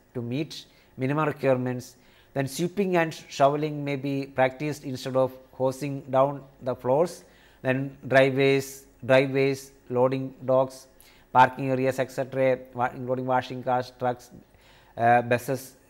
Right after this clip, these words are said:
less often, so that, uh, we can conserve the water. Then avoiding runoff and making sure that sprinklers are used in gardens, lawns.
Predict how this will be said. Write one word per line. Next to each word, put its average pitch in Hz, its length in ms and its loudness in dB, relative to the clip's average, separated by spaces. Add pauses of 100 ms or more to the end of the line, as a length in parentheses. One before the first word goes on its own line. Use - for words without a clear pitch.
less 131 300 0
often, 135 460 2 (220)
so 123 200 -4
that, 127 320 -2
uh, 127 160 4 (220)
we 127 100 -6
can 120 340 -6
conserve 120 400 -2
the 120 80 -4
water. 123 380 0 (480)
Then 139 140 0
avoiding 160 440 8
runoff 156 500 4
and 139 180 -6
making 139 520 -6
sure 135 240 -2
that 131 180 0
sprinklers 131 560 -4
are 131 100 -2
used 127 320 -6
in 120 180 -6
gardens, 127 560 0
lawns. 123 460 0